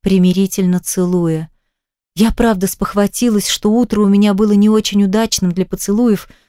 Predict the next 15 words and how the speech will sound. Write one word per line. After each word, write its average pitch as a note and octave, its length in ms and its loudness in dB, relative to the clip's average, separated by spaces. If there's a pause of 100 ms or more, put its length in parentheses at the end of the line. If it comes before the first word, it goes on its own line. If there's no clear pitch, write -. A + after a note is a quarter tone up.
(140)
но C4 120 4
зверю A#3 360 0
было G#3 220 0
плевать. G3 600 -2 (280)
Он A#3+ 160 2
компенсировал A3 800 0
себе G#3 460 0
и G3 40 4
мне G#3 420 2 (360)
потери A3 460 0
прошедших F#3+ 600 -4
суток - 500 -4 (120)
и F#3+ 80 2
утренние F#3 560 0
нервы. D#3+ 500 -2